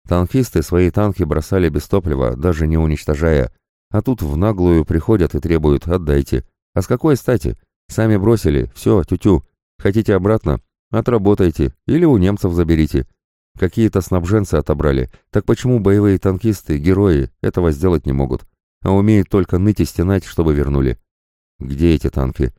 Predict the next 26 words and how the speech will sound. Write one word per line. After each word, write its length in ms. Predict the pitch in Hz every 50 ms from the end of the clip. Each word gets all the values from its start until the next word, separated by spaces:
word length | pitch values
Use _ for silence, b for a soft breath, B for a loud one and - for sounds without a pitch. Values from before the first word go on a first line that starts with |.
| _ _ _ -
резко 300 | 78 76 78 - - -
спросил 340 | - - 69 67 - 65 64
полковник. 520 | - 69 64 - 71 65 65 60 - - _ _ _ _ _ -
«Без 200 | - 135 107 -
понятия, 640 | 98 90 87 82 73 - - 67 64 60 60 - -
я 140 | 123 143 131
только 300 | - 95 80 - - 73
о 40 |
четырёх 380 | - - - 78 73 73 65 65
знаю». 320 | 65 65 62 58 53 60 _ _ _ _ _ _
«Каких?» 420 | - 78 - - 78 - - - _ _ _ _ _ _ _ _ _ -
«Ну 200 | - 71 82 92
вот, 260 | 98 110 107 - -
на 100 | 87 85
котором 420 | - - 87 - 110 104 98 90 87
мы 120 | 95 92
в 60 | -
Смоленске 600 | - - 82 85 90 98 101 90 - - 85 82
историю 400 | 78 - - 95 87 82 78 76
творили. 480 | - - 73 71 71 69 67 67 64 - _ _ _ _ _ _ _ _
Но 200 | - 98 113 139
он 100 | 139 135
на 100 | 131 120
долгий 280 | 110 117 117 104 98 87
ремонт 320 | 80 80 80 82 78 -
ушёл. 320 | 73 - - 73 69 65